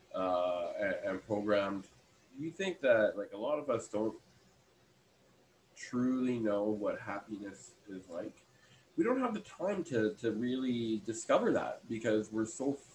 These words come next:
fucking busy surviving, especially in North America. You know, that's why I, I think that's why a lot of Europe is a lot ha-, a lot happier because they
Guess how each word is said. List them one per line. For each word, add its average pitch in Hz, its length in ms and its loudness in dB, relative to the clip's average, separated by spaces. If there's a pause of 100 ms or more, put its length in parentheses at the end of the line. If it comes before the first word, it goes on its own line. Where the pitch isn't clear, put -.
(100)
fucking 156 440 -2
busy 113 460 -2 (1500)
surviving, 139 500 4 (640)
especially 139 400 4
in 120 60 2
North 110 180 0
America. 151 340 2 (880)
You 110 120 -2
know, 113 160 2
that's 117 260 2
why 123 100 0
I, 110 340 -2
I 107 40 0
think 110 220 -2
that's 104 120 -6
why 104 120 2
a 95 40 0
lot 104 180 4
of 95 120 -4 (380)
Europe 98 320 -2
is 92 280 -8
a 98 40 -10
lot 101 220 0
ha-, 101 180 -4 (100)
a 101 100 0
lot 98 220 2
happier 120 340 4
because 98 640 -10
they 98 300 -8